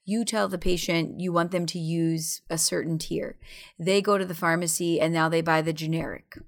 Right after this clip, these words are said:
right? Or now they buy a completely different one because on the shelf it looks like it's comparable. Um,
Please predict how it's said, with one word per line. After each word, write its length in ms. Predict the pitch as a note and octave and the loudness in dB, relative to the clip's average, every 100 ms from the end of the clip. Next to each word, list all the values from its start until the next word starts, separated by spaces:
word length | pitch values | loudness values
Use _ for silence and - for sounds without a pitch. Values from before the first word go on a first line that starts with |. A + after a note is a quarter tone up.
| - | -4
right? 260 | F3+ E3 E3 | 2 2 4
Or 200 | F3+ E3+ | 4 4
now 220 | E3+ E3+ | 6 4
they 140 | E3+ E3+ | 4 4
buy 260 | E3+ E3 | 4 4
a 160 | E3 D#3+ | 4 0
completely 640 | - F3+ - A3 A#3 G#3 | -4 -8 -6 -4 -2 -2
different 320 | F#3 F3 D#3+ | -2 -4 -2
one 260 | E3 E3 E3 - - - | 0 0 -2 -8 -18 -8
because 260 | F3+ F3+ D#3+ | -4 -2 2
on 200 | E3+ F#3+ | 2 2
the 60 | |
shelf 320 | E3 F#3 E3 | 0 0 2
it 140 | E3+ E3 | 0 0
looks 240 | E3 - | -2 -2
like 220 | E3+ D#3 | -2 -2
it's 160 | D#3 - | -4 -4
comparable. 600 | E3+ D#3 D#3 - - - - - - - | -2 -2 -2 -6 -6 -10 -16 -18 -18 0
Um, 600 | - F#3 E3+ D#3 D#3+ D#3+ | 4 8 8 8 4 -2